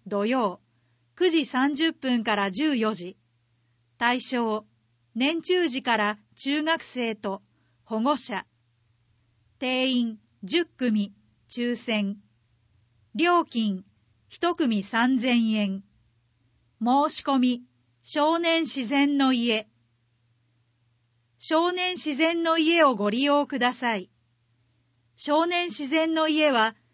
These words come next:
自然の中で野外炊飯や宿泊など、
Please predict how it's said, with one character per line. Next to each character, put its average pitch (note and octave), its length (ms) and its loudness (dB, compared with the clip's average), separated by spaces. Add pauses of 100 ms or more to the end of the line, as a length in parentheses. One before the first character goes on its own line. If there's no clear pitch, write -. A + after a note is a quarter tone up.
(160)
自 A3 240 -10
然 D#4+ 240 2
の E4 140 0
中 E4 260 2
で A3 260 -2 (320)
野 A3 200 0
外 D#4+ 240 2
炊 E4+ 280 0
飯 A#3+ 300 2
や G3+ 240 0 (100)
宿 - 300 -6
泊 D4 240 2
な C4+ 160 4
ど、 G3+ 220 -4